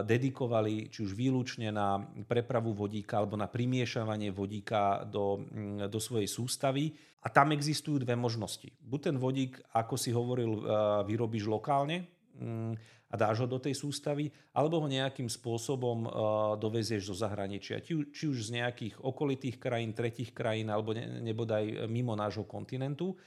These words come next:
Toto všetko sú projekty, na ktorých naši kolegovia, mm, eh, z oblasti plynárenstva sa pozerajú. Za mňa asi to ideálne riešenie by bola nejaká kombinácia, to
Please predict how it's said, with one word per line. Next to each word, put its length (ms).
Toto 240
všetko 320
sú 160
projekty, 480
na 160
ktorých 400
naši 300
kolegovia, 640
mm, 80
eh, 60
z 140
oblasti 340
plynárenstva 800
sa 160
pozerajú. 720
Za 240
mňa 220
asi 240
to 100
ideálne 460
riešenie 560
by 100
bola 300
nejaká 320
kombinácia, 960
to 80